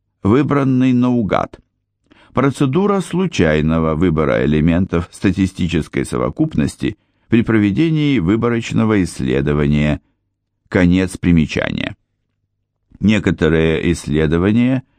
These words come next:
показали даже повышение смертности среди тех, кто принимал дополнительные витамины. В общем и целом, свободно-радикальную теорию старения не следует относить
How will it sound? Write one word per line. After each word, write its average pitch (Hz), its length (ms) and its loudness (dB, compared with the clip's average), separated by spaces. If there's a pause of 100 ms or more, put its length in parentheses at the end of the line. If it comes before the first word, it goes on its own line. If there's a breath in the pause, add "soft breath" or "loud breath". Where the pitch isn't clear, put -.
(300 soft breath)
показали 147 560 0
даже 147 360 -2 (240)
повышение 131 800 0
смертности 90 840 0
среди 82 380 0
тех, 95 260 0
кто 87 200 -2
принимал 90 540 2
дополнительные 85 880 2
витамины. 64 680 -2 (600 soft breath)
В 135 100 2
общем 180 360 0
и 113 80 0
целом, 170 540 -2 (340)
свободно-радикальную 104 1500 2
теорию 76 560 0
старения 85 800 0 (360 soft breath)
не 160 180 2
следует 127 680 0
относить 110 680 -2